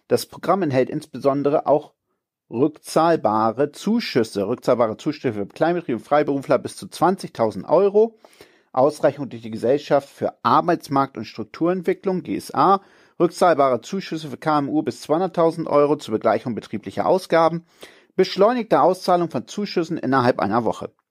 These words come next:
Bitte beachten Sie auch die Unternehmenshotline des Wirtschaftsministeriums null drei acht fünf Querstrich fünf fünf acht acht, fünf fünf acht acht, fünf fünf acht acht.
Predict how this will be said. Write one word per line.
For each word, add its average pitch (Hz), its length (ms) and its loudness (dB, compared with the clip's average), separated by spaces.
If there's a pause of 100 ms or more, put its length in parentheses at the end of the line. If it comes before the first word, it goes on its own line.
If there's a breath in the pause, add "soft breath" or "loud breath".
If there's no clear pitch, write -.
(580)
Bitte 143 180 2
beachten 143 300 0
Sie 131 120 0
auch 139 100 2
die - 120 -6
Unternehmenshotline 156 960 0
des 185 180 -2
Wirtschaftsministeriums 139 1000 0 (380 soft breath)
null 139 280 4
drei 180 240 4
acht - 160 -4
fünf 196 300 -2
Querstrich 135 460 0
fünf 143 240 -4
fünf 120 220 -4
acht 127 240 -4
acht, - 360 -2 (760)
fünf 156 320 0
fünf 147 320 0
acht - 260 -4
acht, 170 240 0
fünf 139 2500 0
fünf 117 300 -6
acht - 200 -8
acht. - 240 -4